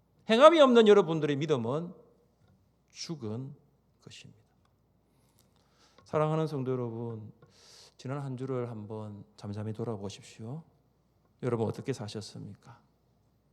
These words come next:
예수님을 믿음으로 구원을 받았다고 하지만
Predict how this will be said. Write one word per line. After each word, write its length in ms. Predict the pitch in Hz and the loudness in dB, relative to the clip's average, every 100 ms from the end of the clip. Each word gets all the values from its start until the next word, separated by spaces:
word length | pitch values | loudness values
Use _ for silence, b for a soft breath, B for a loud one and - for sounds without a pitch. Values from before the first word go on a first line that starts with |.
| _ _ _ _ _ | _ _ _ _ _
예수님을 960 | 147 165 247 247 254 190 165 131 110 - - _ | -6 -4 -4 -2 0 0 0 -2 -6 -10 -18 _
믿음으로 600 | 139 180 170 123 107 98 - | -12 -8 -6 -8 -8 -12 -14
구원을 260 | 117 110 120 | -12 -10 -8
받았다고 520 | 139 135 - 107 101 | -8 -10 -10 -12 -12
하지만 560 | 120 117 95 92 107 | -14 -16 -18 -18 -20